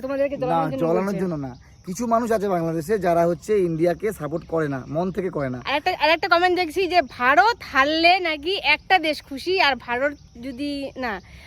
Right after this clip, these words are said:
Speaker 1: ভারত জিতলে, ভারত জিতলে একটা দেশ খুশি, আর ভারত হারলে সারা
Speaker 2: ও,
Speaker 1: বিশ্ব বলে দুঃখী।
Speaker 2: ওটা হচ্ছে গিয়ে কিছু কিছু লোকের
Speaker 1: এটা কি
Speaker 2: মনো-,
Speaker 1: সত্যি
Speaker 2: মনের
Speaker 1: কথা? অবশ্যই কমেন্টে জানাবে,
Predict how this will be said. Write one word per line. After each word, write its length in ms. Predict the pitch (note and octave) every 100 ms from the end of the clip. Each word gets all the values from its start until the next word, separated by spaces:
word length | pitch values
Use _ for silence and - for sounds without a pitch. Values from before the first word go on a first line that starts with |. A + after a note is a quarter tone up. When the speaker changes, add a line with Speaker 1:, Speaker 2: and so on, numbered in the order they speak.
| -
Speaker 1:
ভারত 220 | B3 D4+ C#4 B3+
জিতলে, 380 | E4+ F#4 D#4 G3 - - - - -
ভারত 200 | A#3 E4+ E4
জিতলে 280 | F4+ E4 G#4+ F#4+
একটা 160 | E4 G4 G#4
দেশ 100 | G4+ -
খুশি, 220 | E4 F#4+ G#4+
আর 80 | D#4+
ভারত 200 | B3 D#4+ -
হারলে 220 | D#4 E4+ F#4
সারা 180 | C4 D#4+
Speaker 2:
ও, 60 | A#3+ G#3
Speaker 1:
বিশ্ব 220 | D#4+ - F#4
বলে 120 | E4 C4
দুঃখী। 200 | A#3+ A#3 E3+
Speaker 2:
ওটা 120 | G#3+ G#3+
হচ্ছে 200 | F#3 A#3
গিয়ে 120 | A3+ G#3
কিছু 160 | G#3 F#3+ G#3
কিছু 120 | G3
লোকের 160 | A3 A3 G3+
Speaker 1:
এটা 100 | E4+ G#4
কি 40 |
Speaker 2:
মনো-, 100 | -
Speaker 1:
সত্যি 220 | F4+ D#4+ A4
Speaker 2:
মনের 60 |
Speaker 1:
কথা? 180 | G#4+ G#4 C#4 F#3
অবশ্যই 240 | C4 D#4 F4+
কমেন্টে 220 | D#4+ D#4+ C#4+
জানাবে, 260 | B3 A3